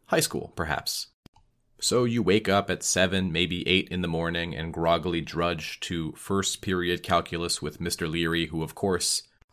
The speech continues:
has the personality of a boiled egg. And I look to my right and see a pretty young woman who I would love to ask out on a date.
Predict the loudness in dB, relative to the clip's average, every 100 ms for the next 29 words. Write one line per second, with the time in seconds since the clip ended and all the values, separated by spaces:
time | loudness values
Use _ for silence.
0 | _ _ _ -2 0 -2 -4 -2 2 2
1 | 2 2 -2 -2 0 4 4 4 4 2
2 | -2 _ _ _ _ _ -2 2 2 -2
3 | -2 2 4 2 2 2 2 2 0 -2
4 | -2 0 2 0 -2 -4 -10 _ -8 -4
5 | -4 0 0 0 -2 -2 -6 -10 _ -8
6 | 2 4 4 0 2 4 4 0 -12 _
7 | _ _ -2 0 2 2 0 0 0 -4
8 | -6 -2 -2 -4 -8